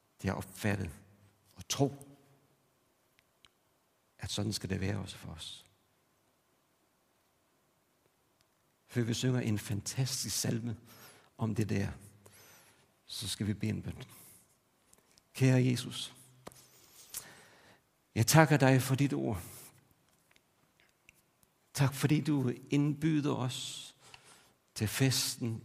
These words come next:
i dit rige. Herre, du som selv kom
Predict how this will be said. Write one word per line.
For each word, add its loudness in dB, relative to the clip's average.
i 0
dit -6
rige. -8
Herre, -2
du 0
som 2
selv 0
kom -2